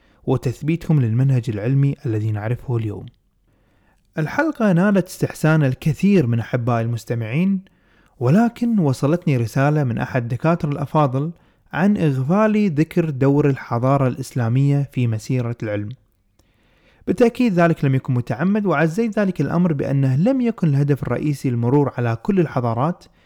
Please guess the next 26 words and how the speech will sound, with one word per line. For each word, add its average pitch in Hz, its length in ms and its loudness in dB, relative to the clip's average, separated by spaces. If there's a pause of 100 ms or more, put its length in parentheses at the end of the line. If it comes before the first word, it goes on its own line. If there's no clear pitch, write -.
(280)
وبأن 285 240 -2
المصادر 208 480 2
المتوفرة 170 580 2
لا 196 120 2
تركز 160 480 -2
على 113 160 -2
هذا 113 220 -2
الجانب. 107 360 -6 (720)
فعند 240 280 -2
مراجعة 185 460 4
كثير 170 500 0
من 123 100 0
المصادر 120 460 0
حول 127 260 0
موضوع 123 480 2
المنهج 135 400 0
العلمي 120 320 0
وتطوره، 156 720 0 (640)
نجد 220 260 0
بأن 180 180 4
التركيز 170 500 2
دائما 190 420 2
يكون 160 420 2
على 113 220 0
حضارة 170 460 0
اليونان 151 400 2